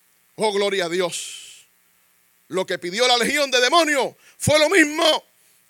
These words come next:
que pidieron los ciudadanos de aquella región. Amén.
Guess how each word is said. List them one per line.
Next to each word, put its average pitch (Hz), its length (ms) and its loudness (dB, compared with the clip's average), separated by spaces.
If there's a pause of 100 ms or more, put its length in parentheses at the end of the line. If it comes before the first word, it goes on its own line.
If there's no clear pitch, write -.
que 285 180 8
pidieron 349 480 6
los 330 120 4
ciudadanos 320 400 4
de 294 60 4
aquella 330 300 4
región. 311 480 4 (1300)
Amén. 160 220 -18